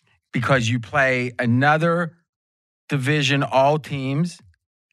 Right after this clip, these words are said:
you play across division all teams, and six games in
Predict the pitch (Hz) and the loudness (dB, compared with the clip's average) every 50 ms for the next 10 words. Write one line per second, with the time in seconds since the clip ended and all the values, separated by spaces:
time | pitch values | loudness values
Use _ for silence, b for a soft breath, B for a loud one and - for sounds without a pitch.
0 | _ _ _ - 131 123 110 92 143 139 135 131 127 120 107 - - 156 165 185 | _ _ _ -2 -2 0 2 2 4 4 4 2 2 0 0 0 2 2 4 2
1 | 175 - - 185 156 139 147 135 120 127 127 135 - 120 123 123 117 113 113 107 | 2 0 -2 -4 -2 -2 -2 0 0 -2 -2 -2 0 2 2 4 4 2 0 0
2 | - 117 113 107 101 107 120 156 - - _ _ _ _ _ _ _ _ _ _ | 0 0 2 2 2 0 0 -2 -6 -12 _ _ _ _ _ _ _ _ _ _
3 | _ _ _ - - 139 131 120 - - - 165 165 - - - 156 147 143 143 | _ _ _ -6 -4 -4 -2 -2 -2 -2 -2 -2 -2 -2 -4 -2 0 2 2 2
4 | 139 127 - 139 131 127 131 131 127 | 0 0 0 0 2 2 2 0 -2